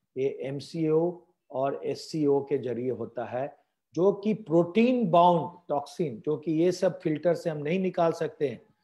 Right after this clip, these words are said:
low flux, middle flux, हाई flux से नहीं निक-, निकाल सकते हैं। ये एमसीओ, एससीओ से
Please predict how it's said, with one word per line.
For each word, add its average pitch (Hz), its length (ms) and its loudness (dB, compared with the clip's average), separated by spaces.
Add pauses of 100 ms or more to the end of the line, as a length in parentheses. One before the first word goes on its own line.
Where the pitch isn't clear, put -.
(200)
low 160 240 6
flux, 156 300 -2
middle 147 240 0
flux, 151 320 -2
हाई 147 160 0
flux 147 300 -6
से - 60 -10
नहीं 151 220 -4
निक-, 175 300 -6
निकाल 143 280 -2
सकते 139 320 -10
हैं। 120 240 -10 (440)
ये 160 120 0
एमसीओ, 175 840 4
एससीओ 160 520 0
से 151 440 2